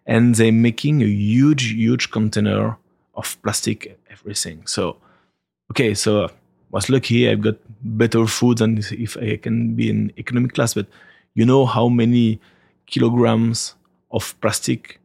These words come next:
we produce per year, per person. So this is totally understand, and it can't continues, it can't continues like that. So we have to do a reflection to, to be back on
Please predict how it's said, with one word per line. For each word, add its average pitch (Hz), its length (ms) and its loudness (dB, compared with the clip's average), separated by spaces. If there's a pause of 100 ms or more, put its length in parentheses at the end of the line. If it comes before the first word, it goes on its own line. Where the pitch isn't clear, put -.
(300)
we 104 100 -6
produce 113 560 -2
per 104 240 -4
year, 104 460 2 (260)
per 104 260 -2 (160)
person. 117 460 0
So 107 280 0 (500)
this 143 260 0
is 113 180 0
totally 117 380 0
understand, 117 440 0
and 120 540 -6
it 131 200 -10
can't 147 380 0 (400)
continues, 117 720 0
it 120 100 -10
can't 147 300 0
continues 117 460 -4
like 117 160 -2
that. 135 280 -6
So 113 320 2 (400)
we 117 120 0
have 127 160 -2
to - 100 -12
do 113 160 2
a - 20 4
reflection 139 680 2
to, 110 320 -4 (440)
to 117 80 -4
be 110 120 -2
back 117 400 -2 (240)
on 110 280 0